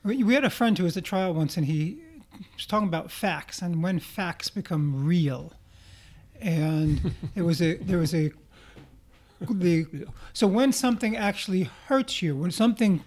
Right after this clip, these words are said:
Speaker 1: takes your heart, that's real. So Americans are,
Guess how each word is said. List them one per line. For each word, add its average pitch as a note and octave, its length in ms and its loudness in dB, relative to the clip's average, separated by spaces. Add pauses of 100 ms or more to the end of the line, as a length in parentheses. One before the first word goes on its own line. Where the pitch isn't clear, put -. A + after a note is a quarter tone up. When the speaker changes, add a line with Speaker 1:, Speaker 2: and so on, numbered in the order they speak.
Speaker 1:
takes - 380 0
your E3+ 120 0
heart, F3 440 -2 (720)
that's G3+ 280 0
real. F#3 440 2 (160)
So A#3 300 0
Americans B3 580 4
are, F3 280 2